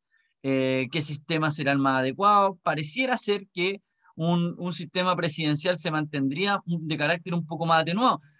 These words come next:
pero me parecen, eh, eh, osadas también las declaraciones, en lo particu-, en lo personal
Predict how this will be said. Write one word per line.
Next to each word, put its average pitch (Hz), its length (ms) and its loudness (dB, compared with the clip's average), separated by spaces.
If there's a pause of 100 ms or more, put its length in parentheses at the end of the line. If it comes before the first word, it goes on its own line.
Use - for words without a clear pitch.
(160)
pero 151 180 2
me 151 100 4
parecen, 180 640 0
eh, 147 400 -4
eh, 135 360 -2 (260)
osadas 185 480 4
también 175 380 0
las 165 140 0
declaraciones, 156 840 -2
en 143 140 -4
lo 139 100 0
particu-, 139 480 -4
en 143 80 2
lo 139 80 4
personal 165 500 0